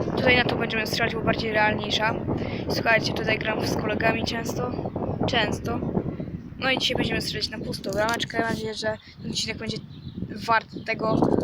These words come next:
że będę to, no, nakręcał. No i dacie mnóstwo lajków w górę i wyświetleń. Okej, to zaczynamy. Czekajcie. Kurde.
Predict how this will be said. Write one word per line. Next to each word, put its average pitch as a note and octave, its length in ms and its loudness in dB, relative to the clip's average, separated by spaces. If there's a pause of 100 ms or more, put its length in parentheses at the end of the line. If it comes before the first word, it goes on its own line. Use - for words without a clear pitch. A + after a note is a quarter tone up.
(200)
że G#3 240 6
będę - 280 2
to, - 120 6 (180)
no, - 340 0
nakręcał. G#3+ 680 2 (520)
No A#3 80 0
i A#3 80 2
dacie A3 420 2 (140)
mnóstwo B3 480 0
lajków A3 320 0
w - 80 -12
górę A3+ 260 -2 (400)
i - 380 4
wyświetleń. - 460 4 (920)
Okej, B3 640 4
to - 60 -2
zaczynamy. C4 600 4 (3000)
Czekajcie. - 680 -2 (1700)
Kurde. - 300 0